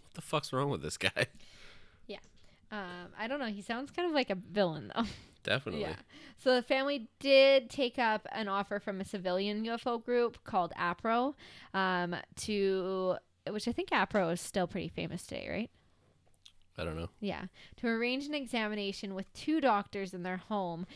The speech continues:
Speaker 2: They agreed the two real doctors, um, to the two real doctors, and they came by. They said that he was essentially in good health, but noted that he had a small red spot in his elbow crease,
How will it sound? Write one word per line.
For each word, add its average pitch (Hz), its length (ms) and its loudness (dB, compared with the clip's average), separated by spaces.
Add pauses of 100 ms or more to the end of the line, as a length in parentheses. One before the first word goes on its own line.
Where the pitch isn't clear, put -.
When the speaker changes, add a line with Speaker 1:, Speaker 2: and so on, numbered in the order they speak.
(220)
Speaker 2:
They 220 140 4
agreed 220 640 -4
the 220 120 0
two 208 340 -2
real 262 400 12
doctors, 180 880 2 (520)
um, 170 500 -2 (800)
to - 140 -10
the 208 80 2
two 208 180 -4
real 190 180 2
doctors, 175 400 -2
and 180 100 -4
they 185 120 0
came 190 220 -6
by. 160 440 -2
They 202 200 4
said 208 260 0
that 208 300 6
he 208 140 -2
was 196 100 -6
essentially 285 520 -2
in 320 100 -4
good 262 140 2
health, 202 360 -2
but 190 120 -4
noted 208 280 -2
that 196 100 -8
he 208 120 -4
had 196 100 0
a 196 60 -6
small 226 360 -2
red 240 180 -2
spot 202 400 -4
in 202 120 -8
his 190 280 -8
elbow 196 320 -2
crease, 269 640 -6